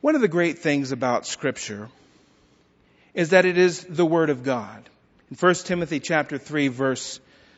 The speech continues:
sixteen, it says, "All Scripture is given by inspiration of God." That means that it is, as an origin, from the Lord.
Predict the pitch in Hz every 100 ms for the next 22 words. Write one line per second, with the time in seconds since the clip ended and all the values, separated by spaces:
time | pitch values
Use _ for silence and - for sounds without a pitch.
0 | - - 156 - - 160 135 120 156 -
1 | - 185 233 226 - - 185 - 143 123
2 | 131 - - _ _ _ _ - 135 127
3 | 214 190 156 123 143 135 135 - 175 175
4 | - - 147 139 151 147 127 113 131 -
5 | - 151 165 196 135 101 - _ _ _
6 | _ _ _ _ _ 240 247 233 190 175
7 | 180 - - - - _ 208 208 196 175
8 | - - - _ - 190 180 175 202 262
9 | 151 127 117 127 170 - _ _ _ _
10 | _ - 220 220 190 208 214 127